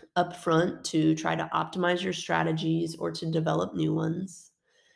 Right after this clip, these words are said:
And, you know, you have an ability to analyze your results and think outside of the box and apply that wide and deep knowledge that you have grown to have. Ultimately, as an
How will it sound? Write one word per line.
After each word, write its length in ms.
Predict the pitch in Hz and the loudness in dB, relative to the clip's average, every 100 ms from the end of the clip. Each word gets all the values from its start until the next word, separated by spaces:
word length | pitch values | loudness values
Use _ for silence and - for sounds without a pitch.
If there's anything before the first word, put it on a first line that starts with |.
| _ - | _ 0
And, 560 | 180 170 170 180 180 - | 4 6 4 4 0 -2
you 80 | 196 | 2
know, 80 | 180 | 4
you 140 | 180 | 4
have 260 | 190 185 202 | 4 4 4
an 120 | 196 | 4
ability 600 | 165 165 165 170 175 180 - | 4 4 4 4 2 0 0
to 640 | 160 160 160 160 160 160 - _ _ _ - | 4 6 6 6 4 0 -8 _ _ _ 4
analyze 500 | 180 190 185 175 160 | 6 6 6 4 4
your 100 | 165 | 2
results 720 | 165 202 262 247 220 - - - | 2 4 6 4 0 -6 -8 0
and 240 | 165 160 | 2 2
think 160 | 160 160 | 0 -2
outside 380 | 160 - - 170 | -4 -4 -4 -2
of 80 | 160 | -2
the 60 | |
box 720 | 160 180 202 190 - - - _ _ _ _ _ | 0 2 2 -2 -8 -16 -18 _ _ _ _ _
and 200 | 175 170 | 0 0
apply 580 | 185 170 - 170 175 240 | 0 -2 0 4 4 4
that 340 | 208 165 156 - | 4 4 2 0
wide 600 | 165 170 185 202 202 196 | 2 6 8 8 6 4
and 240 | 190 165 | 2 2
deep 260 | 160 175 175 | 0 -2 -2
knowledge 600 | 165 156 160 165 160 - | -2 -2 -2 -2 -6 -6
that 220 | 165 165 | -6 -4
you 280 | 160 156 170 | 2 4 4
have 600 | 160 165 156 156 165 160 - - - | 0 -2 -2 -2 -2 -6 -16 -20 -6
grown 460 | - 160 156 156 180 | 2 4 4 4 0
to 120 | 185 | -4
have. 440 | 175 254 - - - _ _ _ _ _ 185 | -4 -4 -6 -10 -20 _ _ _ _ _ 2
Ultimately, 920 | 196 214 208 - 214 208 214 214 - | 2 4 4 4 2 4 4 2 0
as 240 | 151 165 165 | 2 2 2
an 260 | 175 170 | 0 -2